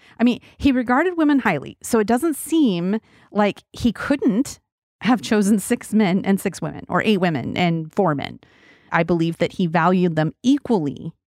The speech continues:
in their worth and as image bearers of God.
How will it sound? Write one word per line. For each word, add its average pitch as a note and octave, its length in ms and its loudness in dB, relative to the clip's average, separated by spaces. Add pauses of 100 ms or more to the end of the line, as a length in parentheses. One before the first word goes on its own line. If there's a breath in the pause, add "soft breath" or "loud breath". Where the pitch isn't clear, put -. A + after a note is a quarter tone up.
in E3+ 420 2 (120)
their E3+ 220 -2
worth F3 580 -2 (400 soft breath)
and E3 480 2
as D#3+ 280 0
image A3 340 2
bearers A3 340 -2
of G3+ 120 -4
God. C#3+ 300 -6